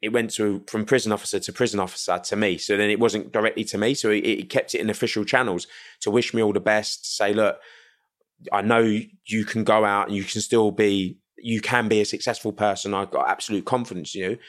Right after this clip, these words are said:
And I remember when the prison officer gave it to me, he laughed. And he said, he went,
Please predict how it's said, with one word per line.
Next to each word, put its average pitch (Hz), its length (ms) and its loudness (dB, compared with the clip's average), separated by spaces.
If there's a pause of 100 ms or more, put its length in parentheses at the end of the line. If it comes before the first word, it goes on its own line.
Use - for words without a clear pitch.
(360)
And 110 120 2
I - 20 4
remember 139 260 4
when 147 140 4
the 139 80 4
prison 123 240 0
officer 104 220 -2
gave 127 220 4
it - 100 -6
to - 80 -8
me, 92 120 -2
he 98 100 0
laughed. 131 420 2 (920)
And 92 80 -4
he 107 80 0
said, 101 260 0
he 85 420 -8
went, 98 240 -10